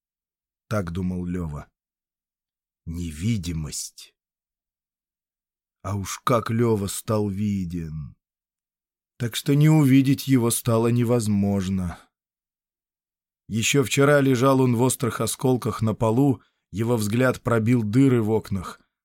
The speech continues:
На полу валялись тысячи страниц, которые он зря и пошло всю жизнь писал. От него отвалился белоснежный бакенбард. Он был самым видным человеком на земле.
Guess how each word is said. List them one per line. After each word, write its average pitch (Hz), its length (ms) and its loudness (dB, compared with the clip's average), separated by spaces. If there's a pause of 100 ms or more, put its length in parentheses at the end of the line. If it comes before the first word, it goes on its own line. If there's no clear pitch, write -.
На 101 120 -2
полу 127 300 4
валялись 131 460 2
тысячи 135 340 2
страниц, 131 600 0
которые 123 460 0
он 117 300 -2
зря 117 440 0
и 135 100 0
пошло 131 600 -2
всю 117 300 -6
жизнь 110 420 2
писал. 131 640 -2 (880)
От - 180 -16
него 123 260 2
отвалился 135 600 2
белоснежный 120 720 0
бакенбард. 110 960 0 (880)
Он 104 180 -6
был 120 200 0
самым 151 760 4
видным 107 800 2
человеком 113 960 0
на 113 100 2
земле. 104 720 0